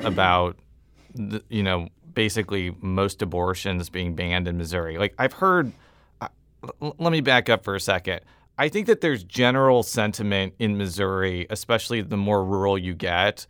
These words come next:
that abortion is wrong. But I think that there's also kind of a feeling that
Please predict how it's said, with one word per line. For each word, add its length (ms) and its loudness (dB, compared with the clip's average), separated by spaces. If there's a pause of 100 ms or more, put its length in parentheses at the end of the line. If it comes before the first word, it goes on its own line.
(340)
that 340 2
abortion 680 0 (100)
is 260 -4
wrong. 600 0 (440)
But 140 2
I 80 6
think 200 -2
that 120 -2
there's 200 0
also 360 4
kind 220 -2
of 80 -2
a 60 0
feeling 420 0
that 320 2